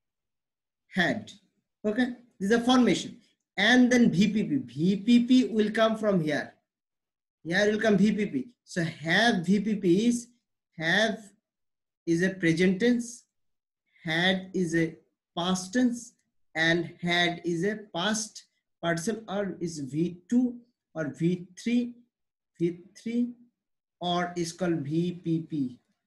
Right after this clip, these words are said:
So according to formation, I, I had, had, now have is there. This have will become had. Okay,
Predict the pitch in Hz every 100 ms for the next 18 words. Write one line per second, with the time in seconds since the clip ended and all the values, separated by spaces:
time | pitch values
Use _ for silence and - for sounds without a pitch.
0 | _ _ _ _ _ _ - - 220 196
1 | 233 - - _ _ _ _ - 170 196
2 | 220 233 233 220 226 233 233 - 170 190
3 | 226 226 - _ _ _ _ _ _ _
4 | _ - 165 165 220 220 - _ _ _
5 | 185 196 226 196 - _ _ _ _ -
6 | 180 170 214 196 - _ _ - 175 190
7 | 220 247 202 - - 208 226 220 220 160
8 | 139 156 190 220 - _ _ 147 190 180
9 | 147 170 202 247 - - _ _ _ -
10 | 180 160 170 220 240 240 - _ _ _
11 | _ _ _ _ _ _ _ - 170 110
12 | 90 - - _ _ _ _ _ _ _
13 | _ _ _ _ _ _ _ _ _ _
14 | _ _ _ - 214 226 147 -